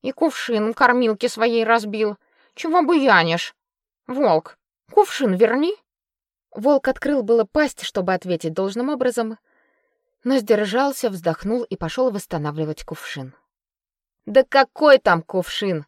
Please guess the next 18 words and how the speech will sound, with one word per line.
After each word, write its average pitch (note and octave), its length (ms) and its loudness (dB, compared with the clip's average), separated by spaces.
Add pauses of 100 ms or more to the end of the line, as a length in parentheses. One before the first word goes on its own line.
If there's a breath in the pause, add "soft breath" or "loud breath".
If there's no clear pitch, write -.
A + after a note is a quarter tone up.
(720)
У A3+ 80 -4
неё C4 220 4
сыновья C4 520 4
пропали, G#3 500 4
у E3+ 100 2
кормилки A3 460 2
моей, F3 520 -2
братья G#3+ 560 2
мои F#3 240 0
молочные. F3+ 720 -2 (500)
И G#3 80 -4
остальных A3 540 2
самых G3+ 440 -2
моих G3 240 -6
лучших A#3+ 560 0
друзей, A#3 520 2
самых A#3 340 0
близких A#3+ 680 0